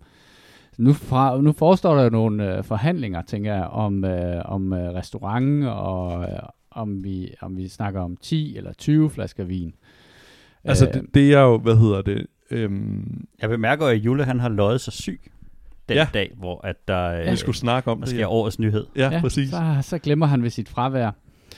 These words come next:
Speaker 2: Jeg, jeg, jeg noterede mig jo, fordi at, øh, Jule sagde, at inden jeg startede på New Game Plus, hvilket kommer til at ske,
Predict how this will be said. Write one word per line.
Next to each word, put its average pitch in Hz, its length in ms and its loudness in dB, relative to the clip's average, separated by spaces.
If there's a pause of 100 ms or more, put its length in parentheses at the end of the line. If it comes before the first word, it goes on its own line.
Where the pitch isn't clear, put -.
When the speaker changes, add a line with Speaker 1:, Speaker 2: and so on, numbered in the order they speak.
(500)
Speaker 2:
Jeg, 131 420 4
jeg, 127 320 4
jeg 123 100 0
noterede 139 400 0
mig 135 100 -2
jo, 117 60 2
fordi 117 360 -4
at, - 220 -8
øh, 107 460 -2 (960)
Jule 127 380 2
sagde, 113 280 -2
at 131 100 -10
inden 117 200 -4
jeg 113 140 -2
startede 104 400 -2
på 113 80 -2
New 107 100 2
Game 101 200 -2
Plus, 104 260 -4
hvilket - 260 -8
kommer 110 180 -8
til 101 100 -10
at 98 60 -8
ske, 139 220 -4